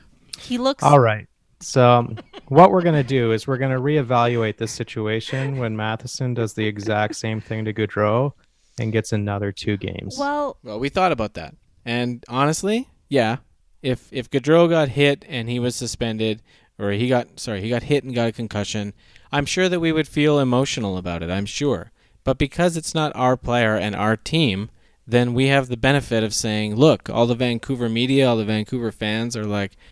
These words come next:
Speaker 3: walking out the door with lit torches, and everyone else is trying to debate the slippery slope of the whole thing and deciding exactly what the right decision is for the game in that
Speaker 2: You know,
Speaker 3: situation."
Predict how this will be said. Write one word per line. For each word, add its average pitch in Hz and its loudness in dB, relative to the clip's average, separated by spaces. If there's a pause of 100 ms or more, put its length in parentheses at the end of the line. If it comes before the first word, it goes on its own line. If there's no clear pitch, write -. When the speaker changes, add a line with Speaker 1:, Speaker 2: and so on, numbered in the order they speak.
(160)
Speaker 3:
walking 117 2
out 127 -2
the 131 -8
door 117 4
with 104 -6
lit 113 -6
torches, 110 -2 (440)
and 110 2
everyone 143 4
else 139 2
is 123 -4
trying 135 0
to 135 0
debate 120 0 (300)
the 113 -4
slippery 131 -2
slope 143 2
of 101 -4
the 98 -2
whole 101 -2
thing 101 -6 (340)
and 113 -2
deciding 120 0
exactly 113 -2
what 123 -2
the 120 0
right 120 2
decision 131 -2
is 113 -2
for 110 -10
the 98 -8
game 110 -2 (280)
in 110 -8
that 101 -6
Speaker 2:
You 127 2
know, 127 6
Speaker 3:
situation." 104 2